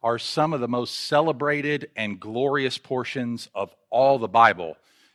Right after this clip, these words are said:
especially of First and Second Samuel. Just to bring us up to speed in the history of what we've seen so far, um, following the death of Saul, the first king of Israel, David is anointed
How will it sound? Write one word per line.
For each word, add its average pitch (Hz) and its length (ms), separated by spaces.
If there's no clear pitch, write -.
especially 104 680
of 95 120
First - 260
and 98 80
Second 98 260
Samuel. 85 480
Just - 220
to 117 100
bring 131 260
us 127 140
up 135 160
to 120 40
speed 135 440
in 113 80
the 107 80
history 143 460
of 104 120
what 113 200
we've 113 140
seen 139 300
so 120 220
far, 123 500
um, 101 240
following 127 720
the 110 140
death 123 480
of 107 160
Saul, 131 580
the - 100
first 135 280
king 120 200
of 101 80
Israel, 110 420
David 123 460
is 117 180
anointed 117 600